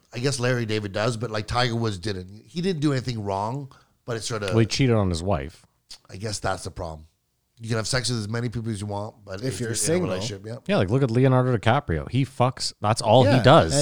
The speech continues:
Speaker 2: And
Speaker 3: nobody
Speaker 2: no one gives a
Speaker 3: cares.
Speaker 2: shit.
Speaker 3: He's not married. He's not
Speaker 2: In
Speaker 3: cheating
Speaker 2: fact,
Speaker 3: on his wife.
Speaker 2: he gets a new girlfriend every four years on the dot,
Speaker 3: Yeah.
Speaker 2: and, and they're always this, they stay the same age, and no one gives a shit.
Speaker 1: But there are probably directors with wives, and they all know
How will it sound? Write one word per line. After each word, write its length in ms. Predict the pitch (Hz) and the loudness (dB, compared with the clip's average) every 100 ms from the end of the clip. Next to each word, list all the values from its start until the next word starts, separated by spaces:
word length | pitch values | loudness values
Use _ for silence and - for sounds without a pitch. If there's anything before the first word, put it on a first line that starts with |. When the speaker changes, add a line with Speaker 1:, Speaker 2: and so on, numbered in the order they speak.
| 147 | 4
Speaker 2:
And 160 | 156 117 | 6 8
Speaker 3:
nobody 60 | 113 | 8
Speaker 2:
no 100 | 143 | 10
one 220 | 151 151 | 8 8
gives 220 | 151 147 | 6 6
a 40 | 151 | 4
Speaker 3:
cares. 60 | |
Speaker 2:
shit. 180 | - 190 | 6 4
Speaker 3:
He's 140 | 165 | 4
not 220 | 175 196 180 | 4 2 2
married. 360 | 214 180 104 | 0 0 -2
He's 140 | 113 139 | -4 0
not 100 | 147 | 2
Speaker 2:
In 60 | |
Speaker 3:
cheating 140 | 139 123 | 4 6
Speaker 2:
fact, 260 | 190 143 | 6 6
Speaker 3:
on 60 | 107 | 2
his 160 | 98 | -8
wife. 200 | 104 113 | -8 -2
Speaker 2:
he 160 | 131 185 | 4 4
gets 240 | 170 185 | 4 2
a 60 | 151 | 2
new 140 | 156 | 4
girlfriend 500 | 143 131 165 - 135 | 4 4 4 2 2
every 260 | 131 123 131 | 2 2 0
four 380 | 107 - 135 127 | 0 2 4 4
years 320 | 123 123 117 | 6 6 4
on 260 | 139 123 113 | 4 4 4
the 120 | 107 | 2
dot, 540 | 87 110 143 92 - - | 4 6 6 6 2 -10
Speaker 3:
Yeah. 220 | 117 117 117 | -2 -2 2
Speaker 2:
and, 140 | 117 127 | 0 2
and 180 | 127 | 4
they're 140 | 127 131 | 6 6
always 300 | 131 135 107 | 6 6 2
this, 260 | 123 113 | 0 -2
they 160 | - 120 | 0 0
stay 240 | - 127 | 2 0
the 140 | 123 120 | 0 0
same 260 | 117 117 | 2 2
age, 300 | 143 107 82 | 2 0 -2
and 80 | 90 | 0
no 80 | 131 | 2
one 100 | 185 | 4
gives 160 | 95 90 | 2 0
a 40 | |
shit. 320 | 82 170 120 - | -4 -4 -6 -8
Speaker 1:
But 140 | 101 | -2
there 140 | 127 | 2
are 140 | 156 139 | 2 2
probably 500 | 139 131 123 117 120 | 0 0 0 -4 -6
directors 640 | 110 104 110 113 110 98 95 | -8 -6 -4 -4 -6 -6 -2
with 220 | 131 110 | -2 0
wives, 560 | 110 101 95 90 87 | 0 0 -2 -6 -12
and 200 | - 107 | -12 -8
they 80 | 101 | -4
all 160 | 104 98 | -2 -2
know 460 | 104 113 101 73 | 0 0 0 -6